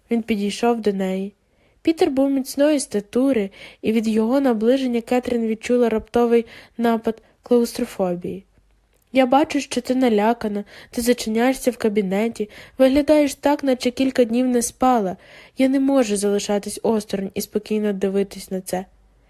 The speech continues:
Кетрін зірвала рентгенівський знімок Ніни Пейтон і запхала його до конверта. «Це не твоя справа». «Та ні, моя,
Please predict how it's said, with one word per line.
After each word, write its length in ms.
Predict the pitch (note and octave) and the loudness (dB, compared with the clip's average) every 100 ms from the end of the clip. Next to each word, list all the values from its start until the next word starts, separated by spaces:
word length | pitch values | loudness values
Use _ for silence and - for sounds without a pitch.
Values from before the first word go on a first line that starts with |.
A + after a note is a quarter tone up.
| _ _ _ | _ _ _
Кетрін 380 | - D#4+ E4 C#4 | 0 2 2 2
зірвала 420 | A#3+ A#3 B3 C4 | 2 2 2 2
рентгенівський 680 | A#3 A3 A3+ A#3 A#3 - A3+ | 2 0 0 0 -2 -4 -4
знімок 460 | G#3 A#3 C4+ B3+ - | -2 -2 -2 -2 -2
Ніни 260 | A3+ G#3+ | -2 -2
Пейтон 440 | G3+ A3+ C4 B3+ B3 - - - - | 0 0 0 -4 -8 -12 -20 -14 -4
і 80 | A3+ | 2
запхала 480 | A#3 A#3+ D#4 D#4+ | 0 2 2 4
його 200 | D4+ C4+ | 4 4
до 120 | B3+ C4 | 4 2
конверта. 640 | B3+ A3+ F#3 F3 - G3 _ _ _ _ - | 0 0 -2 -4 -8 -16 _ _ _ _ -4
«Це 140 | C4 | 0
не 120 | C4 | 2
твоя 400 | C4 C4+ B3+ A3 | 2 4 4 4
справа». 520 | G3+ - F#3+ F3+ F#3 - _ _ _ - - - | 0 -4 -4 -4 -6 -12 _ _ _ -20 -20 0
«Та 140 | C4+ | 2
ні, 300 | B3+ B3+ D4 | 4 4 4
моя, 460 | B3 A3+ G#3+ B3 | 4 2 2 2